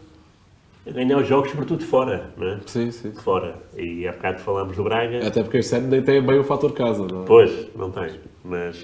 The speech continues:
Speaker 1: perderam um a zero com o Benfica, empataram com o Porto. Isto jogos em casa, não é? Depois fora, ganharam o Braga, ganharam em Guimarães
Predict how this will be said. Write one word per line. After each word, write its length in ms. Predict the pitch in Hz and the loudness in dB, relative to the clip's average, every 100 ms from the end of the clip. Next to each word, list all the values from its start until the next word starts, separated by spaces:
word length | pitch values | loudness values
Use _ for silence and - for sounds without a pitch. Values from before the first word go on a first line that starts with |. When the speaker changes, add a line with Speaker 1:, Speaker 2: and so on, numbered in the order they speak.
| - | -6
Speaker 1:
perderam 340 | 95 101 104 | 0 2 2
um 40 | 101 | 2
a 40 | |
zero 200 | 101 101 | 0 0
com 80 | 110 | 0
o 20 | |
Benfica, 400 | 107 104 123 123 | -2 -2 -2 -4
empataram 540 | 139 - - 110 98 101 | -8 -8 -6 -2 -2 -2
com 120 | 101 | -2
o 40 | |
Porto. 400 | - - - - - - _ _ _ _ _ _ - | 4 4 4 -8 -16 -20 _ _ _ _ _ _ -12
Isto 220 | 92 - | -10 -2
jogos 220 | 107 90 | -2 0
em 140 | 107 101 | -2 -2
casa, 400 | 95 87 85 82 | -4 -4 -6 -10
não 100 | 92 | -10
é? 20 | 104 - _ _ _ - | -14 -20 _ _ _ -12
Depois 260 | - 110 | -4 -4
fora, 300 | 110 120 92 | 2 4 4
ganharam 340 | 92 104 110 104 | 4 2 2 2
o 40 | |
Braga, 340 | 107 107 104 101 | 2 0 0 -2
ganharam 380 | 104 107 101 101 | -2 0 -2 -4
em 80 | |
Guimarães 440 | 104 98 98 98 | -4 -2 -2 -2